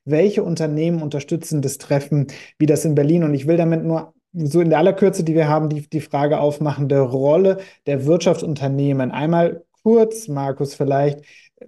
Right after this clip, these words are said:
in eins, zwei, eine Minute, die, die Rolle dieser, also was waren da auch für Wirtschaftsleute dabei? Da waren ja durchaus auch nicht nur so, äh, also was, was war die Rolle der Wirtschaft? Und dann nochmal, äh, äh, Natascha, das, das Schlusswort dazu geben, auch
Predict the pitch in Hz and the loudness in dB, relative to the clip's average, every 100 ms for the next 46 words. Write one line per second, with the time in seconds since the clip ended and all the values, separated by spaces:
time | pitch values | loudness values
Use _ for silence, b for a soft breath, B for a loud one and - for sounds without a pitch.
0 | _ - - 156 165 165 - 147 156 151 | _ -12 -6 -4 -4 -6 -6 -2 0 -2
1 | 156 160 160 160 165 160 170 165 147 143 | -4 -2 -2 -2 -2 2 2 2 -2 -2
2 | - - 160 156 139 156 180 175 160 151 | -8 -6 -2 0 2 2 4 2 0 -2
3 | 151 147 143 151 151 143 127 151 170 - | 0 0 -2 -4 -4 -6 -6 -6 -6 -4
4 | 170 156 143 147 156 175 220 196 180 175 | -2 0 -2 -2 -2 0 0 -2 -4 -2
5 | 165 165 156 151 147 143 156 165 147 143 | -2 0 -2 0 -2 -2 -4 -6 -6 -4
6 | 165 160 143 135 160 156 160 147 147 143 | -4 -4 -8 -8 -6 -6 -4 -2 -2 -2
7 | 180 185 - - 160 156 143 143 160 - | -2 -2 -4 -6 -6 -2 0 2 0 -2
8 | 143 151 165 147 147 156 156 147 180 180 | -2 0 2 2 2 2 2 2 0 -2
9 | 170 160 165 175 165 165 160 B B B | -2 0 0 0 0 -2 -2 B B B
10 | - 151 - - - - - - 160 151 | -4 -4 -4 -8 -8 -10 -12 -6 -4 -2
11 | 180 180 156 156 156 156 - 208 220 165 | -2 0 0 -2 0 -2 0 -2 0 0
12 | 156 151 151 151 151 160 165 151 | 0 -2 -4 -4 -2 -2 -2 -6